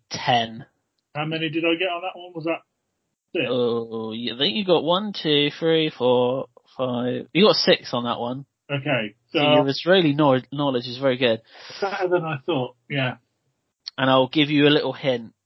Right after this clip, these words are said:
Speaker 1: The next two are clubs, not players.
Speaker 2: Okay.
Speaker 1: So this one is nine, and it's the clubs that have lost the most F A Cup fi-, F A Cup semi-finals. Go.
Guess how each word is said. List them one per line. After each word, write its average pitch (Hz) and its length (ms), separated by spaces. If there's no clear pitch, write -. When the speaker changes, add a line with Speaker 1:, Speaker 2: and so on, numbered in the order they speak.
Speaker 1:
The 120 120
next - 600
two 143 400
are 123 240
clubs, 120 840
not 123 320
players. 117 600
Speaker 2:
Okay. 131 300
Speaker 1:
So 123 80
this 139 240
one 147 140
is 127 120
nine, 139 600
and 131 140
it's - 180
the 131 140
clubs 151 360
that - 100
have 131 80
lost 143 340
the 127 80
most 147 540
F 139 220
A 139 120
Cup - 280
fi-, 135 200
F 139 200
A 151 120
Cup - 280
semi-finals. 120 1120
Go. 117 280